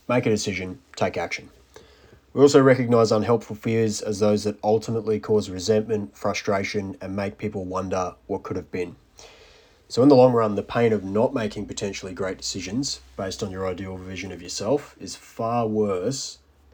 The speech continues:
than the short-term pain of fear or leaning into fear. Don't allow others' opinions of you or your fear of failing or looking imperfect, uh,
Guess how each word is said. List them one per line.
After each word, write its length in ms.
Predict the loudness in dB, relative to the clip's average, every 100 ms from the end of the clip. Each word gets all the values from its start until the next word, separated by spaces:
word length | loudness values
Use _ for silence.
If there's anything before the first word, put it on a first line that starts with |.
| _
than 160 | -10
the 80 | -8
short-term 800 | -8 0 2 2 0 -4 -2 -6
pain 580 | -8 -8 -6 -6 -6 -8 _ _ _ _ _ _ _ _ _
of 320 | -4 -4 -6 -16
fear 380 | _ -10 -8 -8 -14 -18
or 100 | -12
leaning 320 | -8 -8 -8
into 180 | -10 -14
fear. 320 | -16 -14 -14 -16 _ _ -20 -20 -20 _ _ -20 _ _ _
Don't 180 | 4 8
allow 240 | 8 8
others' 200 | 6 2
opinions 460 | -2 -2 0 0 -2
of 140 | -6
you 340 | -4 -2 -2 -4
or 120 | -6
your 120 | -6
fear 340 | -4 -4 -2 -4
of 100 | -6
failing 600 | -4 -2 -4 -4 -8 -10
or 220 | -10 -6
looking 320 | -6 -4 -2
imperfect, 920 | -2 0 2 2 2 -2 -2 -8 -18 _ _ _ _ _ _ -12
uh, 480 | -8 -4 -4 -6